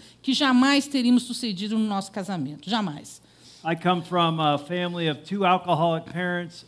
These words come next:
Speaker 2: and abuse, and they divorced when I was seven years old.
Speaker 1: Eu venho de uma família onde tanto meu pai como minha mãe eram alcoólatras ou alcoólicos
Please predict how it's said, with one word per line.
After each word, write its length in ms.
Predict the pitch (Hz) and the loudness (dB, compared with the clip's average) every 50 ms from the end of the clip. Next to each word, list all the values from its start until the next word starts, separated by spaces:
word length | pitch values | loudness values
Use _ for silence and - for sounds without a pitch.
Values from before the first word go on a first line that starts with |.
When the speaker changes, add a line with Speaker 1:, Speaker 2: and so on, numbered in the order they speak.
| _ | _
Speaker 2:
and 100 | 165 147 | -12 -12
abuse, 680 | 147 135 120 135 170 180 185 190 175 - - - - - _ _ _ _ _ - | -12 -12 -8 -2 0 0 0 0 -2 -6 -10 -16 -18 -20 _ _ _ _ _ -6
and 160 | 147 151 151 | -6 -6 -4
they 200 | 147 151 151 147 | -2 -2 -2 -2
divorced 560 | 131 127 151 139 135 165 175 170 160 165 - | -4 -8 -12 -10 -6 -4 -2 -2 -4 -4 -8
when 100 | 156 151 151 | -12 -8 -8
I 100 | 151 147 | -6 -6
was 120 | 147 131 | -8 -10
seven 300 | - - 156 147 147 147 | -10 -12 -12 -12 -12 -14
years 200 | 143 139 135 120 135 | -16 -16 -16 -16 -18
old. 160 | 127 120 - - _ _ _ - | -18 -18 -20 -20 _ _ _ 0
Speaker 1:
Eu 160 | 226 220 214 | 0 0 2
venho 240 | 214 254 254 262 240 | 2 2 2 2 2
de 80 | 226 | 2
uma 140 | 247 247 240 | 0 0 0
família 420 | - 254 240 247 254 240 254 254 | 0 2 2 2 2 2 0 0
onde 400 | 240 240 233 233 226 226 208 208 | 2 2 2 2 2 0 -4 -6
tanto 280 | - - 262 254 254 277 | -4 -4 -4 -2 2 4
meu 120 | 247 240 226 | 4 4 2
pai 220 | 226 254 233 226 220 | 0 -2 -2 -2 -2
como 200 | 226 233 208 208 | -2 0 0 2
minha 240 | 208 208 214 208 202 | 2 2 2 2 0
mãe 240 | 202 208 202 208 - | 0 0 0 -2 -2
eram 280 | - 220 214 214 208 202 | 0 0 0 0 0 0
alcoólatras 640 | 196 190 - - 220 220 220 226 220 226 214 202 196 | -2 -2 -2 -4 -2 -2 0 -2 -2 -2 -6 -4 -4
ou 80 | 196 190 | -4 -4
alcoólicos 840 | 185 185 - 233 220 226 226 233 226 - 240 233 233 220 - - | -4 -4 -4 -2 -2 0 0 -2 -4 -4 -4 -4 -4 -4 -6 -12